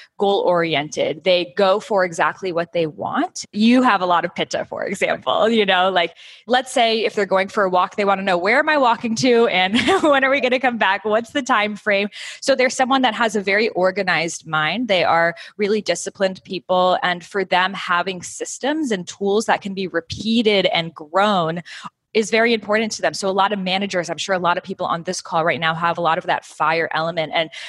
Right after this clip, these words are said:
that is something that you were born to share. You were meant to create systems and bring solutions to this world in this more formulaic way, and also bring it to balance with your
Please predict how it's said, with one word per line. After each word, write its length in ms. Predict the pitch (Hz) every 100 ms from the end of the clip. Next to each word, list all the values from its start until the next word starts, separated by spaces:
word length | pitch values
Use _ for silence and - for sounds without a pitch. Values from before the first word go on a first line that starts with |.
| - -
that 160 | 220
is 80 | 277
something 240 | 269 262 262
that 140 | 240
you 160 | 233 247
were 80 |
born 340 | 220 175 208 233
to 120 | 190
share. 280 | - 202 214
You 220 | 180 185
were 100 | 196
meant 500 | 170 160 202 - -
to 140 | - 185
create 460 | - 175 180 -
systems 480 | - 170 - 165 170
and 100 | 156
bring 200 | 175 180
solutions 560 | - 165 165 - 165 -
to 80 | 165
this 240 | 156 -
world 220 | 160 151 143 _ _ -
in 120 | 214
this 240 | 196 180
more 260 | 165 175 165 - -
formulaic 840 | - - 202 196 190 180 151 156 185
way, 420 | 214 240 185 190 - - _
and 380 | 247 262 214 190
also 420 | 185 202 - 202
bring 280 | 180 185 180
it 100 | 170
to 120 | 190
balance 500 | 165 165 175 170 170
with 180 | 170 156
your 380 | 175 156 156